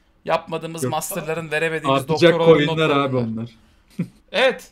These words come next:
Speaker 1: stüdyolarımızdayız. Bin dokuz yüz seksenlerdeki gibi ders çalışmaya ne dersiniz? Hey, ekonomi battı ama siz yine de kapitalist efendilerinize hizmet edin. Hanım bir çay koy da kapitalist <laughs> efendilerinize rahat rahat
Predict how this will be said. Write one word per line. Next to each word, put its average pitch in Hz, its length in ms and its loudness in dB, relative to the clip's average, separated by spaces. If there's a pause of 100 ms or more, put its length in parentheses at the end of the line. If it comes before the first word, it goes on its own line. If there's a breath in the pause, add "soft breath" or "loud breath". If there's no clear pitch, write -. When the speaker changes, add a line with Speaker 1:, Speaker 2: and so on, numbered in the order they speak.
Speaker 1:
stüdyolarımızdayız. 185 1000 -6
Bin 160 120 -18
dokuz 190 220 -12
yüz 190 120 -12
seksenlerdeki 196 760 -6
gibi 190 400 -10
ders 180 260 -4
çalışmaya 190 360 -8
ne 220 60 -6
dersiniz? 214 500 -6
Hey, 175 360 -4 (220)
ekonomi 175 440 -10
battı 190 440 -6
ama 139 160 -12
siz 151 220 -18
yine 170 200 -8
de 190 160 -4 (440 soft breath)
kapitalist 156 460 -14
efendilerinize 160 500 -10
hizmet 165 220 -12
edin. 143 140 -14
Hanım 139 340 -12
bir - 60 -20
çay 143 240 -10
koy 156 200 -8
da 131 100 -16
kapitalist - 640 -8
<laughs> - 0 -
efendilerinize 208 920 -4
rahat 175 320 0
rahat 185 240 -4